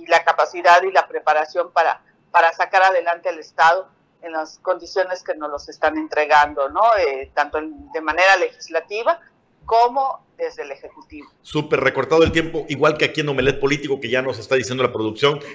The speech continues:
Speaker 2: que se nos
Speaker 1: <laughs>
Speaker 2: agotó el programa. Maribel, eh, muchas gracias por,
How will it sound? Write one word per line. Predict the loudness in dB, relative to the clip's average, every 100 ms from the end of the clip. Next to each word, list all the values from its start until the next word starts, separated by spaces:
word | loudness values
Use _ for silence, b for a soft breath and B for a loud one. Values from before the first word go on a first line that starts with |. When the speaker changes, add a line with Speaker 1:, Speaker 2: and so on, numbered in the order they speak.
| -4
Speaker 2:
que | -4
se | -2 -4
nos | -2
Speaker 1:
<laughs> | -2
Speaker 2:
agotó | 0 0 0 2
el | 0
programa. | 4 4 4 4
Maribel, | 0 2 4 4 2 -12 -4
eh, | 4 6 6 4 -2 -4
muchas | -4 -4 0
gracias | 0 0 0 -2 -4
por, | -4 -2 -4